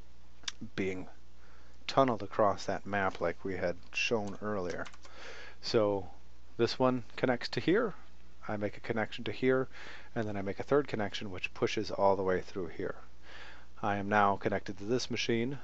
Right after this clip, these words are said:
from this machine. There's only one test left, and that is to use our sox proxy, proxy to reach that web server.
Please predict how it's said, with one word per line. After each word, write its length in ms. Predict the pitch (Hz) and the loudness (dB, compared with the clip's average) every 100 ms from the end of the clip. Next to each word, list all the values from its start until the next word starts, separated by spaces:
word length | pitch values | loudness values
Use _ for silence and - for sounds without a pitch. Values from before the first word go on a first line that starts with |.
| - | -6
from 360 | - - 127 135 | -4 4 4 4
this 240 | 117 - | 0 -2
machine. 380 | - - 87 - - - - - - - - - - - - | -4 -2 -4 -6 -6 -6 -6 -6 -6 -6 -6 -6 -6 -6 -6
There's 200 | 113 98 | -4 0
only 200 | 101 98 | 2 2
one 240 | 101 110 110 | 2 2 10
test 280 | 123 113 | 10 10
left, 380 | 120 120 151 - - - - - | 10 8 6 0 -6 -6 -6 -4
and 200 | 117 104 | -4 0
that 200 | 107 117 | 2 4
is 220 | 120 113 | 4 4
to 380 | - 117 107 104 - - - - - | 2 2 2 0 -4 -6 -6 -6 -2
use 160 | 117 101 | 0 0
our 80 | |
sox 340 | 92 120 110 - | 6 8 8 4
proxy, 540 | - 110 - 117 110 - - | 4 4 4 0 0 -2 4
proxy 380 | 117 110 - 123 | 6 8 4 -2
to 320 | 110 98 92 - - - - - - - - - - | -2 -4 -4 -6 -6 -6 -6 -6 -6 -6 -6 -6 0
reach 260 | 120 - | 0 2
that 200 | 110 - | 0 0
web 200 | 110 101 | 0 0
server. 400 | 90 - 80 80 | 0 -4 -4 -6